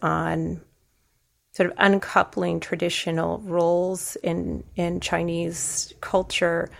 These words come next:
from the men and women who actually live different lives. And so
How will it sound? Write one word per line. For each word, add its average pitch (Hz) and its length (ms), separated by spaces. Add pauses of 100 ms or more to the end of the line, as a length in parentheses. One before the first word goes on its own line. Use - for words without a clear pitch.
(140)
from 170 840 (200)
the 175 80
men 170 240
and 170 180
women 165 460
who 170 560
actually 165 480
live 170 280
different - 380
lives. - 720 (920)
And 165 280
so 170 680